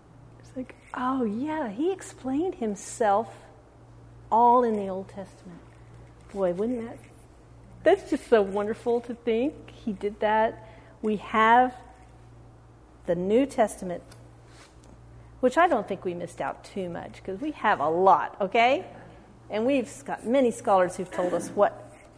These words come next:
the Old Testament applications are. So we also know the New Testament is the Word of God because that's what Peter said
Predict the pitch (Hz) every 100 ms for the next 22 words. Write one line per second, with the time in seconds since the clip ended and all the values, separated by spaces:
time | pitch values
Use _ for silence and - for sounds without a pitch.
0 | - - 196 196 226 190 185 165 214 226
1 | 170 180 165 175 151 160 - - - -
2 | - - - - - - - - - 285
3 | 277 - - - - - - - 247 226
4 | 240 254 233 240 247 240 202 208 320 285
5 | 226 - 208 254 311 - 202 196 185 190
6 | 247 254 240 240 226 214 - 196 185 180
7 | - - - 247 - 196 - 220 220 -
8 | 196 190